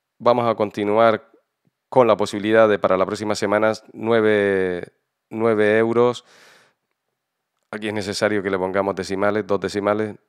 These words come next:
nueve sesenta, nueve treinta, cincuenta por ciento y nueve el treinta y ocho veinte. Así que se podría producir esa, esa nueva fase de crecimiento en el Deutsche Bank.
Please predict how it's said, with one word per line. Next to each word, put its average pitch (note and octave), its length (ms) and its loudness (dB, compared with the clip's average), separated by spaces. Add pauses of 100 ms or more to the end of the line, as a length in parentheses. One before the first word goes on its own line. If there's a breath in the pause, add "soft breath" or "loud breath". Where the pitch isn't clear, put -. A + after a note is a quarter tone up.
nueve A2 260 -2
sesenta, B2 800 0
nueve A2 320 0
treinta, A#2+ 600 -2
cincuenta G2 420 -4
por F#2 140 -4
ciento A2+ 320 -4
y G#2+ 60 -2
nueve A2 500 0
el G2 160 -10
treinta G2 280 -6
y - 20 -2
ocho F#2+ 180 -6
veinte. D#2+ 320 -10 (920 soft breath)
Así - 240 -6
que D#3 80 0
se C#3 120 0
podría A#2 400 4
producir A2+ 680 0
esa, F#2 760 0 (880)
esa F#2 640 -4
nueva A2+ 640 0 (500)
fase A#2 320 0
de G#2+ 140 0
crecimiento A2+ 840 -6 (300)
en G#2 140 -4
el G2+ 120 -4
Deutsche A2 260 0
Bank. A#2 280 0